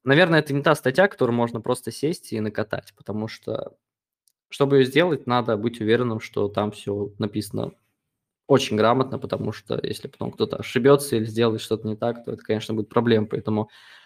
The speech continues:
тут больше всего в этом проблема, что это, а, то есть на-, накатать какую-то базовую информацию, которая может быть где-то не совсем точная, это легко, но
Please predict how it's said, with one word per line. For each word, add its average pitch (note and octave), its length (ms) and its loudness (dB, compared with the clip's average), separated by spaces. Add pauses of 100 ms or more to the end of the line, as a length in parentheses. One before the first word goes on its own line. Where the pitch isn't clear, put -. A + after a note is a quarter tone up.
(120)
тут A2 120 -4
больше A2 220 6
всего A#2 180 4
в A#2+ 60 8
этом A2+ 220 4
проблема, G#2+ 420 2
что G#2 400 2
это, G#2 560 0 (580)
а, G#2 560 -2 (600)
то A#2 80 4
есть G#2+ 180 2
на-, B2 100 2
накатать C#3 420 4
какую-то C#3 300 2
базовую E3 400 4
информацию, B2+ 540 2
которая A#2 280 0
может A#2+ 260 -2
быть A2 160 -8
где-то A#2 280 -2
не A2+ 80 -4
совсем A#2 360 -6
точная, C#3+ 400 -2
это A2+ 120 -8
легко, A2 360 0
но G#2+ 440 -4